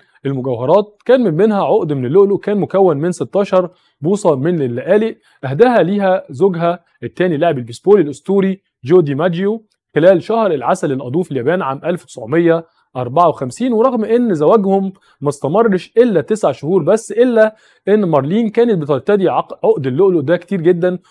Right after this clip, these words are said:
وقالت إنه بيفكرها بالأوقات السعيدة اللي هي عاشتها.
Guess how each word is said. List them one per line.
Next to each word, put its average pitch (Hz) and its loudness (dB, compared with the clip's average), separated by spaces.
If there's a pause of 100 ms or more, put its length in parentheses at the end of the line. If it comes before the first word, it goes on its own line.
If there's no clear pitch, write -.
(160)
وقالت 175 4
إنه 160 -2
بيفكرها 196 -2
بالأوقات 143 -4
السعيدة 156 -4
اللي 127 -4
هي 160 2
عاشتها. 113 -8